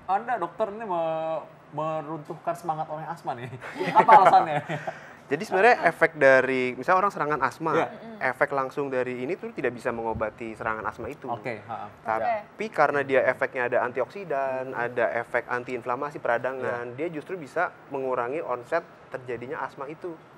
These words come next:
Speaker 1: Aha, oh, gitu ya.
Speaker 2: Menurunkan, seperti itu.
Speaker 3: Oke,
Speaker 1: Hmm.
Speaker 3: berarti ini lumayan bermanfaat nih, Dok, ya, karena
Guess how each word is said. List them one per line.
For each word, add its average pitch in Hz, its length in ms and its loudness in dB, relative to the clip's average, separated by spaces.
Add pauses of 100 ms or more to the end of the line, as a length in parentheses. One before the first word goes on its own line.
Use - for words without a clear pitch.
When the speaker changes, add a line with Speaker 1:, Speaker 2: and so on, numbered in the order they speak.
Speaker 1:
Aha, 117 500 -14
oh, 110 240 -6
gitu 127 240 -4
ya. 113 160 -2
Speaker 2:
Menurunkan, 117 260 -4
seperti 117 360 -12
itu. 110 180 -10 (160)
Speaker 3:
Oke, 127 80 -14 (140)
Speaker 1:
Hmm. 240 480 -6
Speaker 3:
berarti 233 240 -4 (180)
ini 339 220 -10
lumayan 277 320 -2
bermanfaat 247 480 -2
nih, 311 120 -6
Dok, 220 140 -4
ya, - 100 -20
karena 208 60 -2